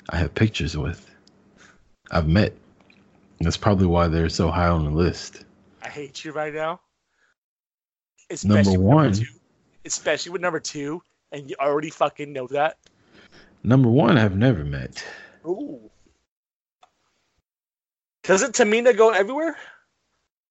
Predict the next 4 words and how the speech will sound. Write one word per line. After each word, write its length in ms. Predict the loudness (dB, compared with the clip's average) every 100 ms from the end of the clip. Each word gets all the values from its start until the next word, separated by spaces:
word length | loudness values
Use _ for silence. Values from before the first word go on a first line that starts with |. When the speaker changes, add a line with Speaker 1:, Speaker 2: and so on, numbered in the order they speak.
| _ _ _ _ _ _ _ _ _
Speaker 1:
Wow. 460 | -14 -12 -10 -14 -16 -20 -20 _ _ _ _ _ _ -20 -20
How 240 | -6 0 4
you 220 | 4 4
guessed 680 | 2 0 0 -2 -4 -6